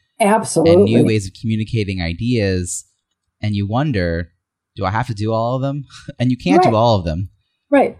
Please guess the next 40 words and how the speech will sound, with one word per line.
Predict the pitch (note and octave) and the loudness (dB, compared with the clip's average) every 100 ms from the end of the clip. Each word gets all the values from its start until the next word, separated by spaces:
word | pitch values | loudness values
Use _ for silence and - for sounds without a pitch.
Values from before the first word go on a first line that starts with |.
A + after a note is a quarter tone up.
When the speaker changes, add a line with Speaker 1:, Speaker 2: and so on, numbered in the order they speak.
| - | -8
Speaker 2:
You | A2 | -4
definitely | D3 D#3 D3 | -2 0 0
can't | C3+ A#2+ | 0 0
do | A#2 | 0
all | A2+ | 0
of | F#2+ | 0
them | F2+ | -4
well. | G2 G2+ D#2 D#2 - _ _ _ _ _ | -2 -2 -4 -8 -12 _ _ _ _ _
Um, | G2+ F#2+ F2+ F2 | -4 -2 -2 0
I | A2+ | 2
also | C3+ C#3 C3+ | 2 0 -2
think | B2+ A2+ | -2 -2
of | |
that | G#2+ G2+ | -2 0
as, | G2 F#2 F2+ | 0 -2 -2
um, | G2+ F2+ E2+ E2 | -2 -2 -4 -6
it's | G2+ - | -8 -6
the, | A2 | -6
it's | A2 | -4
the | A2+ | -4
shiny | G#2+ C#3 C3 | -2 0 0
objects, | A#2 A2+ A#2 - | -2 -2 -4 -4
and | G2 | -4
it's | G#2 | -2
also | G#2+ A#2 | -2 -4
like | G2 F#2 | -4 -6
squirrel, | - - B2 A#2+ D#3 - _ - | -8 -4 -2 -2 -4 -8 _ -10
you | G2+ | 0
know? | D3 | 4
Speaker 1:
Mm-hmm. | A3+ G3+ C4 D4 - _ _ - | 4 6 4 4 0 _ _ 2
Yes. | G#3+ D#3 | 4 4
Speaker 2:
Yeah. | G2 F2+ D#2 - _ _ | 0 -2 -4 -12 _ _
It's, | - | -10
like, | G2+ - | -8 0
Speaker 1:
Yes. | C#4 | 2
Speaker 2:
hard | B2 B2 | 2 0
to | - A2 | -2 -4
stay | - G#2+ | -2 -2
focused, | F#2+ G2+ F#2+ F#2 D#2+ - | -2 -4 -4 -6 -8 -8
and, | F2+ E2+ | -8 -8